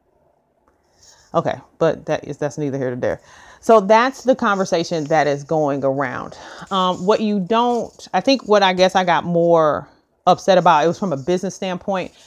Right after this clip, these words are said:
Um, in marketing, you spend a lot of time talking about the supply chain, and that is from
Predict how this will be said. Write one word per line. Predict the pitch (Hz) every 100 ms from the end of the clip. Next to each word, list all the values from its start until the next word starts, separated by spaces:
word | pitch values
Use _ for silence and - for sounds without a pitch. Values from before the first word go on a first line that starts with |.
| _ _ - - -
Um, | 180 165 190
in | 220
marketing, | 208 202 190 180 170 160
you | 185
spend | - 190
a |
lot | 170 160
of | 156
time | 185 160
talking | - 160 165
about | 151 139 -
the |
supply | 147 156 - 175 151 160
chain, | - - - - _ 165
and | 170
that | 175 185 180
is | 175 160 -
from | - _ 185 170 160 156 143